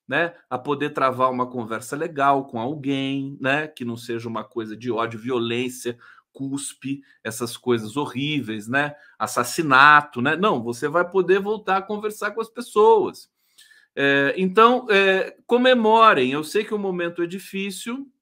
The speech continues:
né? O Bolsonaro, a partir do momento que ele ficar oficialmente inelegível,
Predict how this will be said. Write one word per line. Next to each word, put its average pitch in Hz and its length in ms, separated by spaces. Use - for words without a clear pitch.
né? 185 160
O 190 80
Bolsonaro, 190 600
a - 400
partir 220 240
do 269 140
momento 196 400
que - 80
ele 170 120
ficar 156 340
oficialmente 143 840
inelegível, 120 840